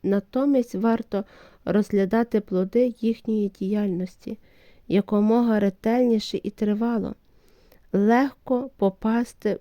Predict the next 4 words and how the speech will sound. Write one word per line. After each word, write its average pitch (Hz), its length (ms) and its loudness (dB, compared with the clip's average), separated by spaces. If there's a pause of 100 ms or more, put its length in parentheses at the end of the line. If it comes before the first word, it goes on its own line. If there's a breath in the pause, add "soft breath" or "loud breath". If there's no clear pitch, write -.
ілюзію, 220 760 2
важко 220 480 -2
розпізнати 196 840 -4
правду. 190 500 -8